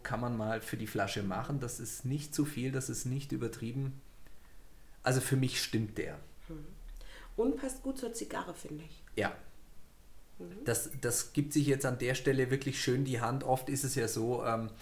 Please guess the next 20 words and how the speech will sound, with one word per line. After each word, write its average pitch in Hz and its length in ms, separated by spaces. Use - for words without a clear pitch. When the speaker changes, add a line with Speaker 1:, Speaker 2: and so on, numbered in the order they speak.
Speaker 1:
dass 117 180
man 113 160
ja 107 340
sagt, 107 320
okay, 120 260
ich - 180
Speaker 2:
Mhm. 120 60
Speaker 1:
möchte 113 260
heute 110 260
eine 113 180
bestimmte 117 460
Zigarre 123 680
rauchen 127 420
und 120 260
ich - 140
habe 110 300
zur - 200
Begleitung 123 880
ein 123 280
Getränk. 131 580